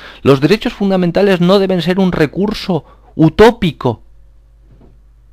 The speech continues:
sino que deben ser una realidad tangible que tenga fuerza transformadora. Esta es una idea muy importante.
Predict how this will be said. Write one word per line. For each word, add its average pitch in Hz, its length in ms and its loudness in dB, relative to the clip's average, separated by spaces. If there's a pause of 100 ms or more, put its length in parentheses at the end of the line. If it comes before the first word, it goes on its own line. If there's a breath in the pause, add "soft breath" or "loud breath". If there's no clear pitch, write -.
(140)
sino 90 280 -6
que 90 120 -8
deben 104 240 -2
ser 120 180 -2
una 151 160 2
realidad 127 600 2 (840 soft breath)
tangible 240 680 2 (1800)
que 127 100 0
tenga 190 240 2
fuerza 185 480 -2
transformadora. 101 1300 0 (1400 soft breath)
Esta 208 240 2
es 110 100 -6
una 92 120 -2
idea 98 160 -2
muy 131 580 2
importante. - 720 -10